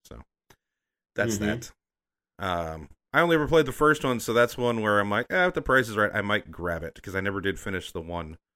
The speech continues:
Speaker 2: Right.
Speaker 1: 'Cause I ended up getting rid of my, uh,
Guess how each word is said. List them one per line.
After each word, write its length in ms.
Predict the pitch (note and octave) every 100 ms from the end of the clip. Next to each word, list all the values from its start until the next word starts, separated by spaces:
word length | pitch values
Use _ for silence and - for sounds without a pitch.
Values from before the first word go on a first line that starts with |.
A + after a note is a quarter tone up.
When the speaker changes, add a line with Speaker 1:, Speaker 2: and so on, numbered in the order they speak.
| _
Speaker 2:
Right. 380 | G#2 G2 F2 - -
Speaker 1:
'Cause 500 | - E2 - - - -
I 140 | G2+
ended 140 | G2+ G2
up 100 | -
getting 320 | G#2 F#2+ E2+
rid 160 | F#2
of 240 | F#2 E2 D#2+
my, 340 | F2+ E2 D#2+
uh, 260 | D#2 D2+